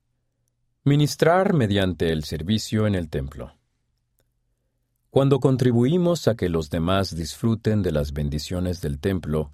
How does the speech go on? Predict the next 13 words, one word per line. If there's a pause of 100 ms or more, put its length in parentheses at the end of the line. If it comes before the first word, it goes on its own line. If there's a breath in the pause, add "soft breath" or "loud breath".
(120)
estamos
ministrando. (1800)
Vale
la
pena
el
esfuerzo
que
hagamos
por
asistir
al
templo.